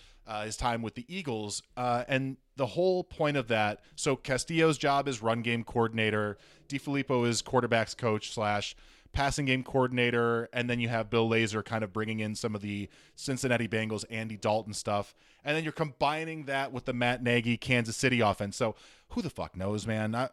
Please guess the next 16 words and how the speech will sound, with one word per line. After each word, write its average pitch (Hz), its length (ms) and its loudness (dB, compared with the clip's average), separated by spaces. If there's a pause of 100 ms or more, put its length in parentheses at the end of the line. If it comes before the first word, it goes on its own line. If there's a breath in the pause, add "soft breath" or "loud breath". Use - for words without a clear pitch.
I 107 40 -8
hope 151 140 -2
you 147 60 -2
guys 127 180 2
can 127 120 -8
swear 123 220 -2
on 110 100 -2
yours 98 260 -4
'cause 90 100 -12
I 98 100 -8
swear 98 420 -2
the 104 60 2
hell 104 160 2
on 95 120 -2
mine. 127 400 2 (400 soft breath)
Um, 117 320 0